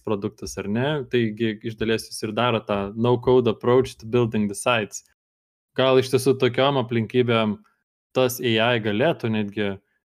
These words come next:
tu turi vizualinę pre-, reprezentaciją ir tau reikia atrasti kodą, kuris įgyvendina tą vizualinę reprezentaciją.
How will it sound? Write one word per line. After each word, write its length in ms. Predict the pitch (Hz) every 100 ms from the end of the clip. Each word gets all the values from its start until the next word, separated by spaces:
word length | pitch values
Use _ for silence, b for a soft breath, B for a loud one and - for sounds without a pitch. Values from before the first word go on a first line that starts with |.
| -
tu 80 | 117
turi 280 | 120 117 113 104
vizualinę 640 | 113 113 117 117 127 120 110
pre-, 200 | 117 110
reprezentaciją 920 | 107 101 110 107 104 107 131 131 139
ir 60 | 120
tau 120 | 120
reikia 240 | 117 120 113
atrasti 400 | 117 117 - 117
kodą, 420 | 120 135 127 117
kuris 280 | 120 120 117
įgyvendina 720 | 113 117 120 135 123 104 101
tą 160 | - 104
vizualinę 580 | 101 101 101 101 101 98
reprezentaciją. 920 | 104 - 104 - 104 101 98 - 104